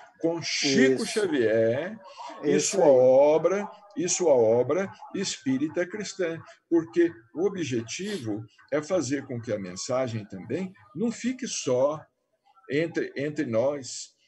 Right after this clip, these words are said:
Speaker 1: o, o, n-, não só com aqueles que conheceram Chico Xavier, né? Mas não também entre só entre nós espíritas, mas com os amigos de Jesus Cristo, com os cristãos,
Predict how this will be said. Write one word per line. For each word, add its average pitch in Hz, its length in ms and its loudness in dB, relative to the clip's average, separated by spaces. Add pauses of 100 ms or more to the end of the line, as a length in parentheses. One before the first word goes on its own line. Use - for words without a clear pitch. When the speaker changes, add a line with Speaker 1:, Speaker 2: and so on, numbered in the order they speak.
(200)
Speaker 1:
o, 123 640 -10
o, 110 80 -12
n-, 127 440 -8
não 214 300 -2
só - 260 -2
com 131 220 -10
aqueles 131 400 -6
que 123 140 -12
conheceram 127 720 -4
Chico 113 280 -10
Xavier, 117 560 -4
né? 120 200 -8 (340)
Mas 160 180 -2
não 196 400 -4
também 165 540 -2
entre 170 420 -4 (240)
só 190 240 2
entre 202 260 -2
nós 180 280 2
espíritas, 185 680 -8 (360)
mas 180 340 -8 (580)
com 233 80 0
os 214 120 2
amigos 240 440 0
de 226 80 -4
Jesus 226 420 0
Cristo, - 480 -10 (480)
com 220 160 0
os - 140 -4
cristãos, 226 960 -2